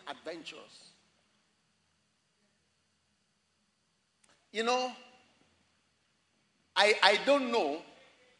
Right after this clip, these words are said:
when the Bible says that we know not what to pray for as we ought. I don't think there's any more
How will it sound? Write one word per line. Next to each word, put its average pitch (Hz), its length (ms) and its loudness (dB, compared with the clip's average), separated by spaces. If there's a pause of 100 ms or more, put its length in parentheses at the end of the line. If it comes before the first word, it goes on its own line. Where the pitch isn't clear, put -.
(220)
when 240 140 0
the 214 80 6
Bible 214 320 0
says 208 260 -2
that 175 240 -2
we 214 120 -4
know 233 420 -2 (160)
not 254 160 -2 (160)
what 233 340 -4
to 196 80 -18 (160)
pray 214 160 -2
for 190 260 -6 (140)
as - 220 -8
we 139 180 -12
ought. - 320 -12 (1800)
I 156 60 -8
don't 202 220 -4
think 185 200 -10
there's 151 280 -4
any 196 360 -8 (120)
more 175 220 -4